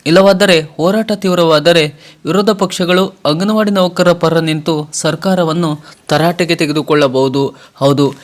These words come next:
ಕೇಂದ್ರ ಸರ್ಕಾರ ಐ ಸಿ ಡಿ ಎಸ್ ಯೋಜನೆಯನ್ನು ಫಲಾನುಭವಿ ಆಧಾರಿತವಾಗಿ ರೂಪಿಸಲು ಹೊರಟಿರುವುದು ಸೇರಿದಂತೆ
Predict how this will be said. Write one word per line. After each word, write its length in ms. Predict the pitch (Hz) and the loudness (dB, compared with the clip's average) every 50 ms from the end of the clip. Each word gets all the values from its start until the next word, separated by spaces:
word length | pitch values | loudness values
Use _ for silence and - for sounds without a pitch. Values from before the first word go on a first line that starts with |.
| - - _ _ | -20 -20 _ _
ಕೇಂದ್ರ 280 | - 175 202 214 233 | 0 2 4 4 2
ಸರ್ಕಾರ 460 | 220 - - 202 190 185 - 196 190 202 214 208 - - _ - | 2 2 2 2 0 2 2 2 4 4 2 2 0 -6 _ 0
ಐ 120 | 151 175 | 0 2
ಸಿ 280 | 185 - - 226 220 220 | 2 0 0 0 0 0
ಡಿ 300 | 196 180 190 208 208 214 | 0 0 2 2 4 4
ಎಸ್ 340 | 202 196 202 190 - - - - _ | 4 4 4 2 0 -2 -4 -4 _
ಯೋಜನೆಯನ್ನು 760 | 170 170 175 170 185 185 180 175 170 165 175 185 196 185 190 - - | 0 0 2 2 0 0 0 0 0 -2 -2 -4 -4 -6 -6 -2 0
ಫಲಾನುಭವಿ 500 | 160 165 180 202 214 208 208 208 208 202 | 2 2 4 2 2 0 0 0 2 4
ಆಧಾರಿತವಾಗಿ 920 | 175 175 175 170 185 190 190 185 185 180 - 180 170 165 160 165 165 165 | 2 2 4 4 4 4 4 2 0 -2 0 2 2 4 2 2 2 0
ರೂಪಿಸಲು 500 | 165 160 156 156 165 156 - 165 160 160 | 0 0 -2 -4 -6 -4 -2 0 0 2
ಹೊರಟಿರುವುದು 640 | 156 156 151 151 147 - 147 156 165 165 170 185 190 | 2 2 0 -2 -2 -2 -2 -2 -2 -2 0 0 -2
ಸೇರಿದಂತೆ 720 | 185 - 196 175 175 160 160 151 151 135 170 151 135 135 | 0 2 2 2 4 2 2 0 0 0 0 0 0 -4